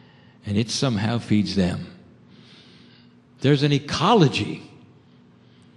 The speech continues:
a system that supports the tree. The tree does not stand alone. And soon there is a forest.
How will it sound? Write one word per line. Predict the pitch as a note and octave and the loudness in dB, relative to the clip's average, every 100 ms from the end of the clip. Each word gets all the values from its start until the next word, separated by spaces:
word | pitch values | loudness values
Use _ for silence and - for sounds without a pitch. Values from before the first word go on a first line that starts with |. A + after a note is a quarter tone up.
| - - - - | -20 -20 -16 -6
a | |
system | G2+ - A3 - - G2 G#2+ | -2 2 2 2 -2 -4 -2
that | A2+ | -4
supports | - B2+ - E3 C#3+ - - - - | -2 -4 0 2 2 -4 -10 -10 -8
the | |
tree. | - - G2 E2+ E2 - - - - - - - - - - - _ | -6 -4 -2 -4 -6 -14 -20 -20 -20 -20 -20 -20 -20 -20 -20 -20 _
The | - | -14
tree | - - F3+ F#3 | -4 4 4 6
does | D3 G#2 | 2 2
not | B2+ C3 | 0 0
stand | - - A2+ A2 | -4 -2 0 0
alone. | A#2+ B2+ C3 G2 - - - - - _ - - _ _ - _ _ _ _ _ _ _ - _ _ _ _ _ _ - _ - _ _ _ _ _ - | 0 2 2 0 -6 -14 -20 -20 -20 _ -20 -20 _ _ -20 _ _ _ _ _ _ _ -20 _ _ _ _ _ _ -20 _ -20 _ _ _ _ _ -6
And | A#2 | -2
soon | - B3+ C4+ G#3 A3+ G3+ | 2 4 6 4 2 0
there | D3 E3 | 4 4
is | D3+ | 4
a | |
forest. | D#3 - G#3+ E3+ C3 - - - | 0 4 6 6 0 -4 -6 -6